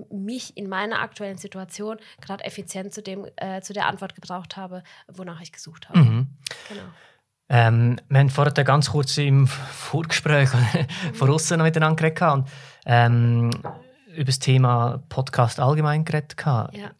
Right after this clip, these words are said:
Speaker 2: Ähm, wann startest du deinen Podcast?
Speaker 1: Ähm, ist tatsächlich, ähm, auf dem Tisch.
Speaker 2: Mhm.
Speaker 1: Ähm, ich bin aber ein Fan davon, äh, Sachen erst dann, äh, zu machen, wenn man dafür auch die Kapazitäten hat.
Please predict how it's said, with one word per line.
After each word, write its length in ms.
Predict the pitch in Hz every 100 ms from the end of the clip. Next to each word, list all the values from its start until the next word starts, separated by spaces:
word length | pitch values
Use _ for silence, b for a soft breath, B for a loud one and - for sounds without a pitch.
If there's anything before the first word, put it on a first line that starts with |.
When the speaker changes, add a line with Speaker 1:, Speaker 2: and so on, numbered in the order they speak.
| _ _ _ -
Speaker 2:
Ähm, 580 | 120 113 113 113 - _ _ _ _ _ _ 131
wann 420 | 120 120 123 -
startest 440 | - 120 - -
du 80 | 127
deinen 160 | 160 160
Podcast? 540 | 160 160 - 160 - _ b b b b b b _ -
Speaker 1:
Ähm, 340 | 233 240 247
ist 240 | - 311 -
tatsächlich, 880 | 349 - 269 330 - 370 403 - -
ähm, 340 | 269 262 262 - -
auf 160 | 247
dem 120 | 240 220
Tisch. 460 | 285 480 - - - -
Speaker 2:
Mhm. 320 | 143 214 - _ _ _ - - -
Speaker 1:
Ähm, 600 | 233 233 226 233 233 240 - _ -
ich 160 | 220
bin 140 | 277 277
aber 140 | 262
ein 120 | 233
Fan 240 | 233 247 269
davon, 540 | 277 - 277 269 269
äh, 240 | - 233 220
Sachen 340 | 220 240 262
erst 280 | - 220 -
dann, 300 | 220 247 254
äh, 160 | - 233
zu 140 | 226
machen, 320 | 220 226 247 220
wenn 100 | 214
man 220 | 208 214
dafür 340 | 202 196 214
auch 60 | 208
die 100 | 202
Kapazitäten 760 | 202 208 - - 208 214 196
hat. 260 | 214 359